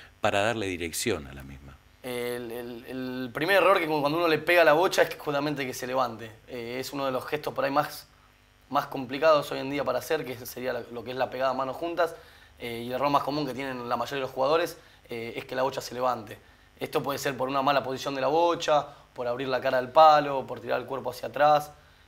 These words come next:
Speaker 2: Eh, son los errores más comunes.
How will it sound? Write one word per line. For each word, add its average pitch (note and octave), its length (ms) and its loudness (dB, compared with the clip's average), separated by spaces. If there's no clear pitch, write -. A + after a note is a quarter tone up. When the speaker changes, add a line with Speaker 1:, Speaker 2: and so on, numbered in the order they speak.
Speaker 2:
Eh, A2+ 800 -10
son - 180 -10
los C3+ 120 -6
errores C3 280 -4
más C3+ 240 -2
comunes. C3 520 -6